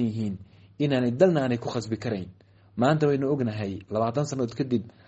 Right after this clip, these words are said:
Afghanistan ka bixista ay ka baxayaan Maraykanku, sida ay dad badan ay uga xun yihiin. Een, madaxda Maraykanka, madaxdii hore iyo kuwa imika joogaba way isku dayayaan inay iyagu ay dadka ka dhaadhiciyaan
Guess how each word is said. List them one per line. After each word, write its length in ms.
Afghanistan 640
ka 120
bixista 420
ay 100
ka 120
baxayaan 400
Maraykanku, 560
sida 200
ay 100
dad 260
badan 200
ay 120
uga 120
xun 220
yihiin. 380
Een, 220
madaxda 380
Maraykanka, 640
madaxdii 360
hore 300
iyo 120
kuwa 200
imika 220
joogaba 360
way 100
isku 200
dayayaan 400
inay 240
iyagu 300
ay 80
dadka 220
ka 120
dhaadhiciyaan 600